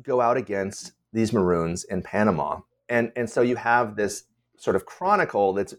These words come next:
that's very flowery, that is literature, not sort of official correspondence, and is, is, and has all of those airs. Um, and so it, it was much harder to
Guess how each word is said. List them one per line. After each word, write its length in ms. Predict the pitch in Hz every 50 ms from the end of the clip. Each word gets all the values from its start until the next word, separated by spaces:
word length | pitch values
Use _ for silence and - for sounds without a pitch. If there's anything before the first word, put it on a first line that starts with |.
| _
that's 180 | - 110 98 -
very 280 | 104 117 123 123 113 107
flowery, 600 | - - _ - 107 107 117 120 113 98 87 -
that 140 | 117 120
is 140 | 123 120 95
literature, 880 | 104 104 110 131 135 127 123 107 - - - 101 90 85 87 92 - - -
not 380 | 110 104 104 101 98 - -
sort 160 | - - 104
of 60 | 90 90
official 400 | 90 - - 123 117 - 110 92
correspondence, 1080 | - - 104 90 85 - - - 135 151 143 113 87 80 78 80 76 - - - - - _ _ _ _ _ _
and 100 | - 113
is, 140 | 107 92 107 - -
is, 180 | 120 110 98 98 107 113 - -
and 100 | 110 107
has 280 | 110 - 123 120 117 -
all 240 | - 101 104 104 101
of 80 | 92
those 220 | 95 92 85 - - _ -
airs. 560 | 110 117 104 92 80 78 80 80 - - _ _ _ _ _ _ _ _ _ _
Um, 320 | - 117 113 107 104 95 -
and 140 | 120 117 110
so 320 | - 131 120 113 110 98 - -
it, 160 | 117 117 - -
it 60 | 131
was 220 | 127 123 131 120 104
much 400 | 117 117 123 139 151 147 - -
harder 720 | - - - 127 131 143 127 110 98 90 90 90 90 - _ _ _ _ _ _ _ - - -
to 640 | 127 120 113 107 101 98 95 92 90 90 85 -